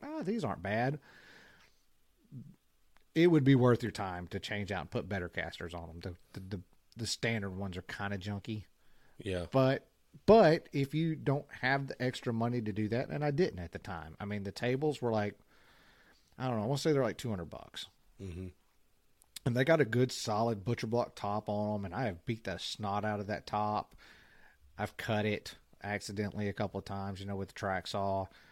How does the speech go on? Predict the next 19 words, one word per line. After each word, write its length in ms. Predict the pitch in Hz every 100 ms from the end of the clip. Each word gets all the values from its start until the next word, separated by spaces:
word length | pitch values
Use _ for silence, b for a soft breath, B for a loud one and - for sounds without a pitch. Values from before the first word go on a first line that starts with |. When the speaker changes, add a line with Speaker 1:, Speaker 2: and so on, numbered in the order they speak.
| B B
Speaker 1:
I 60 | 113
mean, 140 | 113
and 120 | 107 113
they've 160 | 175
held 240 | 117 101 113
up. 240 | 92 -
Now, 160 | 107 104
eventually, 520 | 117 131 135 127 120
I 200 | 98 110
will 220 | 107 101
take 240 | - 117 98
that 180 | 104 -
top 260 | 98 -
off. 320 | 104 113 120 -
I'll 120 | 104
put 200 | - 139
just 240 | 117 113 101
a 40 |
smidge 640 | - - 117 113 107 -